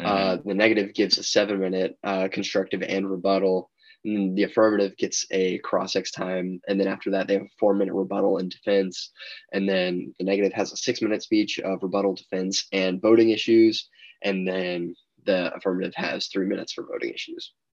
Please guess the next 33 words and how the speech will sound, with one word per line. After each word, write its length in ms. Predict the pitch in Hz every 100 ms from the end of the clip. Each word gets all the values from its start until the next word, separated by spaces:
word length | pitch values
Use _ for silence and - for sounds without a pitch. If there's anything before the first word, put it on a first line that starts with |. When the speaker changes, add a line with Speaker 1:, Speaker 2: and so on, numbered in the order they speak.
| _ _ _ _ -
Speaker 1:
Okay, 240 | - 80
so 240 | - 90 85
quick 240 | - 139
question. 360 | 139 104 - 82
Have 200 | 87 127
you 220 | 123 110
used 440 | 98 107 - - _ _ _ _ -
that 180 | 90
format 520 | - - 87 95 104 -
so 160 | 107
far? 380 | 101 117 123 127 _ _ _ _ _ _ 113
Speaker 2:
Oh, 160 | 107 -
yeah, 180 | 107 170
no, 220 | - -
no. 180 | 90 90 -
Like, 200 | 110 104
you 120 | 117
have 180 | 104 95
to 140 | 95
just, 160 | - -
like, 160 | 92
stick 360 | - - 98 -
to 100 | -
that 260 | 92 82 -
format 480 | 101 95 95 92 - -
and 160 | 95 82
Speaker 1:
Uh. 220 | 85 85
Speaker 2:
uh, 100 | 98
those 240 | 92 92
rounds. 380 | 95 90 92 - _ - _ -
And 100 | 107
it, 160 | 117 -
it's, 400 | 117 135 - -